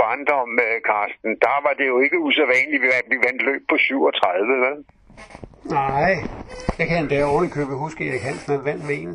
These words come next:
Speaker 2: øh, i, i treogfyrre <laughs>
Speaker 1: Ja.
Speaker 2: på fyldning, der hed H P, men det var under en eller anden influenzaepidemi, hvor der
Speaker 1: Ja.
Speaker 2: stort set ikke var hest til, øh, tilbage i løbene.
Speaker 1: Ja.
Speaker 2: Mm.
Speaker 1: Men, men, men det skete jo, og vi kan jo sige, hvis vi nu, øh,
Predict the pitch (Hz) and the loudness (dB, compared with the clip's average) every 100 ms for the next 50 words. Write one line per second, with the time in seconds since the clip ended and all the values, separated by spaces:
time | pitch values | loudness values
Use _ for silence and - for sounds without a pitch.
0 | 160 170 196 165 156 147 185 170 151 147 | -10 -10 -6 -6 -8 -8 -8 -6 -6 -8
1 | 196 151 - 147 180 - 156 156 160 - | -8 -10 -4 -2 -2 -4 -4 -2 -4 -8
2 | - - - - 233 - - - - 151 | -6 -6 -2 2 2 2 -8 -14 -10 -8
3 | 160 156 151 143 147 131 165 151 156 147 | -8 -8 -6 -4 -4 -4 -4 -4 -4 -4
4 | 143 165 160 147 147 151 156 165 175 151 | -2 0 0 2 2 0 -2 -2 -4 -4
5 | 160 143 160 190 160 143 131 135 139 - | -4 -4 -4 -8 -8 -10 -10 -10 -14 -18
6 | - - - 147 123 117 156 160 147 160 | -20 -16 -4 2 4 2 0 -6 -4 -4
7 | 139 139 143 - 170 147 - 190 147 - | -4 -6 -8 -14 -18 -16 -10 -10 -10 -12
8 | 143 139 151 135 143 147 143 - - - | -10 -8 -8 -10 -12 -12 -16 -18 -18 -18
9 | - - 123 - - - _ _ _ _ | -8 2 2 0 -8 -20 _ _ _ _
10 | - - 143 123 135 151 160 151 151 131 | -20 -14 -10 -2 0 4 2 4 0 2
11 | 202 - 170 180 226 240 165 139 - - | 0 2 0 2 2 2 2 2 -2 -10
12 | - - 147 151 160 156 139 - 175 196 | 0 2 2 2 2 2 0 0 0 4
13 | 170 156 165 175 202 160 | 2 2 2 4 4 2